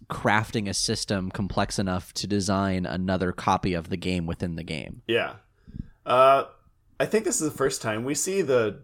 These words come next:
Speaker 2: dual disk system, 'cause I recognize him. I've seen him before,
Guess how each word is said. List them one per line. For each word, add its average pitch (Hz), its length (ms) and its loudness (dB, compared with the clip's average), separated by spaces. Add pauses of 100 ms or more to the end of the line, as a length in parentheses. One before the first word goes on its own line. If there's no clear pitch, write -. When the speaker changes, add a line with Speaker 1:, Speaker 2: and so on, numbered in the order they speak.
(160)
Speaker 2:
dual 123 260 0
disk 107 280 -4
system, - 360 -10
'cause 127 160 -4
I 147 100 6
recognize 107 520 0
him. 95 100 -8
I've 147 160 4
seen 110 200 -6
him 87 100 -10
before, 85 500 -8